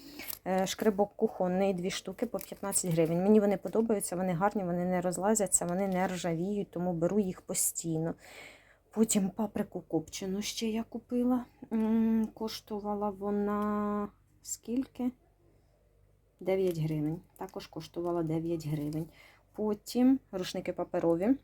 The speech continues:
Ось такі Аврора, це також на роботу. Мені потрібно двадцять одна гривня. Е, стрічка, клейка, армована.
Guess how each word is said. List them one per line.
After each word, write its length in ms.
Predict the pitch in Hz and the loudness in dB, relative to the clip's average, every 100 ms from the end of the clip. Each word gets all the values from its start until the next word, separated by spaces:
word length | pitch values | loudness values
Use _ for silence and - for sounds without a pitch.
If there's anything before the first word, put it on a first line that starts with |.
| _ 240 | _ -4
Ось 140 | 233 | -4
такі 200 | - 233 | -6 -2
Аврора, 380 | 226 220 220 220 | 0 0 0 -2
це 160 | - | -6
також 300 | - 185 - | -8 -8 -8
на 120 | 185 175 | -4 -2
роботу. 340 | 175 165 180 | 0 -2 -2
Мені 180 | 180 190 | -4 -2
потрібно 420 | 208 226 226 226 | -4 -2 4 4
двадцять 420 | 214 220 226 220 - | 4 0 0 -4 -4
одна 340 | 196 214 220 | 2 2 2
гривня. 680 | 180 220 220 208 220 247 269 - - - - - _ _ 226 | 0 0 2 4 4 4 2 -2 -20 -20 -20 -20 _ _ -10
Е, 80 | 208 202 208 | -8 -8 -12
стрічка, 1000 | - - - 202 240 269 - - 240 247 - _ | -8 -10 -8 -2 -2 -2 -12 -8 -2 -2 -4 _
клейка, 720 | 202 185 185 185 - 214 233 | -6 -4 -4 -6 -6 -4 -4
армована. 800 | 196 185 185 202 240 220 208 202 | -4 -6 -2 0 0 0 -2 -4